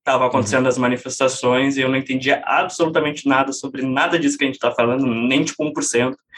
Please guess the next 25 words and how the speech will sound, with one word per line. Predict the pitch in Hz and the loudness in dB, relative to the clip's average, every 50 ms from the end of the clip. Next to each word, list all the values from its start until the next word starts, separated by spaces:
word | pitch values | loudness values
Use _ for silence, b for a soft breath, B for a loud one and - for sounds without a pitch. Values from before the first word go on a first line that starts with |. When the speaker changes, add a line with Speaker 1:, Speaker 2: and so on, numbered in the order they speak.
| B | B
Speaker 2:
Uhum. | 123 123 113 113 135 | 0 0 2 2 2
Speaker 1:
E | 135 | 4
aí | 135 127 120 123 127 | 4 2 2 2 2
deu | 135 135 | 2 2
um | 139 143 | 2 2
totiquezinho, | 151 156 151 - 156 - 170 170 202 202 175 143 | 0 0 0 0 0 0 0 2 2 0 2 0
"Ah, | 123 | 0
vou | - - 110 | 0 0 -2
aprender | 110 - - 131 139 139 135 135 | -2 0 0 0 2 2 2 0
e | 127 | 2
tal." | 131 117 113 B B B B | 0 0 0 B B B B
Mas | - 156 | -2 0
é | 190 240 | 0 0
difícil, | - - - - 339 - - - - | -2 -4 -2 -2 -2 -2 -2 -4 -4
cara. | 120 117 113 113 120 | -4 -2 0 0 0
A | 131 | 2
maioria | 143 156 165 170 190 208 | 2 2 2 2 2 2
da, | 208 208 180 175 175 - _ _ | 2 2 0 0 0 -2 _ _
cara, | - 202 - 120 117 110 - _ _ _ _ | 0 0 0 0 -2 -8 -12 _ _ _ _
brasileiro | 254 139 143 143 156 170 202 214 | -2 -2 -2 0 0 2 2 2
é | |
um | 208 | 2
povo | 208 202 196 | 0 -2 -2
sofrido, | - - 151 - - 117 123 135 143 143 139 135 127 123 117 - _ _ | -2 -6 -6 -6 -6 -6 -4 -4 -2 -2 -2 -4 -4 -4 -6 -8 _ _
é, | 104 107 | -6 -6